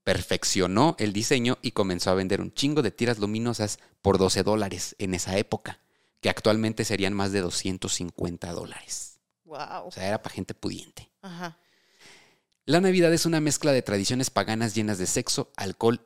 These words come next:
Speaker 1: y sangre, con intereses religiosos, políticos y económicos, e impulsada por historias y leyendas deformadas que carecen de un sentido concreto y real.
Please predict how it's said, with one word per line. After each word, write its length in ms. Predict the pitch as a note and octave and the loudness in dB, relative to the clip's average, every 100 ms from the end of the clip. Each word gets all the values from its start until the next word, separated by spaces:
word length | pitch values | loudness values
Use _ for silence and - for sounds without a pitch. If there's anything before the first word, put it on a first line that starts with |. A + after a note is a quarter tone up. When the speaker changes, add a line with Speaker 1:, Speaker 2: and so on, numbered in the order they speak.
| _ | _
Speaker 1:
y 120 | - | -6
sangre, 420 | A2+ B2 G2+ E2 - | -2 -2 -4 -8 -2
con 180 | A#2 A#2 | 2 4
intereses 540 | C3 A#2+ A2+ - G2 | 2 2 0 0 0
religiosos, 600 | G#2+ C#3 C#3+ C3 - F#2+ | 2 2 2 0 0 -2
políticos 680 | - G#2+ B2+ C3 - C3+ - | 0 0 0 -2 -2 -2 -4
y 120 | D3 D#3 | -2 0
económicos, 760 | - C#3+ D3+ B2+ F#2 - - - | 2 2 2 -2 -4 -8 -10 0
e 60 | B2+ | 2
impulsada 580 | C#3+ C#3+ B2+ C3 B2+ | 2 0 0 0 0
por 100 | B2+ | 0
historias 480 | B2+ - A#2 A#2 - | -2 -2 -2 -2 -4
y 100 | - | -4
leyendas 520 | C3 A#2+ B2+ A#2+ A2 G#2+ | -4 -2 -2 -2 -4 -2
deformadas 760 | D3 C#3+ D#3 D#3 B2 A2 - - - - | -2 0 2 2 2 0 -4 -8 -20 -6
que 100 | A2+ | -2
carecen 340 | A2 G#2+ A2+ | 2 2 0
de 120 | G#2 | 0
un 60 | G#2 | 0
sentido 420 | G#2 G2 A2 G2+ | -2 -2 0 0
concreto 560 | F2+ F#2 - G2+ - - | -2 -4 -2 -2 -2 -8
y 120 | - | -8
real. 420 | F2 E2 - - | -8 -6 -8 -10